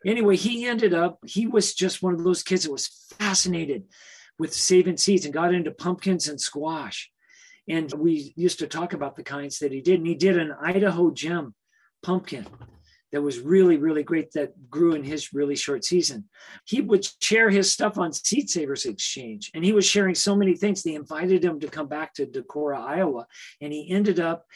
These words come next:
head of growing all the cucuberts for Seed Savers Exchange. I think he still holds the record, and he grew like eighty, I'm grasping at numbers here, but more than eighty different squashes in the same garden the same year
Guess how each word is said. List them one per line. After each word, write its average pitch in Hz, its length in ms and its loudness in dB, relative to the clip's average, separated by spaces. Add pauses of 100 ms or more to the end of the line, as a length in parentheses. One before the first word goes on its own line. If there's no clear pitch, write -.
(140)
head 196 340 2
of 151 300 -2
growing 165 360 0
all 165 320 -2
the 165 100 0
cucuberts 139 720 -4
for 135 400 -8 (340)
Seed 214 300 -2
Savers 123 380 -4
Exchange. 110 540 -10
I 185 80 2
think 349 180 0
he 285 100 0
still 214 300 2
holds 208 380 2
the 170 80 2
record, 175 340 0
and 131 140 -6
he 180 100 2
grew 165 300 4
like 151 280 -2
eighty, 185 520 4 (640)
I'm 143 180 -4
grasping 151 560 -4
at 123 120 -10
numbers 143 280 -4
here, 135 140 -4
but 135 180 -4
more 190 220 4
than 170 160 0
eighty 196 400 2
different 180 340 -4
squashes 160 640 -2
in 214 260 2
the 214 60 2
same 196 400 2
garden 156 520 -2 (320)
the 156 100 -6
same 165 400 0
year 160 380 2